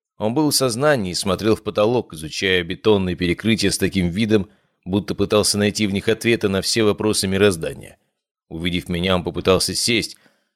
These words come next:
В его глазах мелькнул испуг, смешанный с уважением. Я остановил его легким движением руки. «Лежи!» Мой голос прозвучал ровно, без эмоций.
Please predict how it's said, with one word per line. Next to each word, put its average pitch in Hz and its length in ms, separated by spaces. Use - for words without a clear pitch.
В - 40
его 80 160
глазах 82 440
мелькнул 85 340
испуг, 95 360
смешанный 90 440
с - 120
уважением. 87 560
Я 92 300
остановил 92 440
его 85 240
легким 85 340
движением 78 500
руки. - 400
«Лежи!» 82 580
Мой 80 140
голос 82 320
прозвучал 82 480
ровно, 87 320
без 73 200
эмоций. 80 480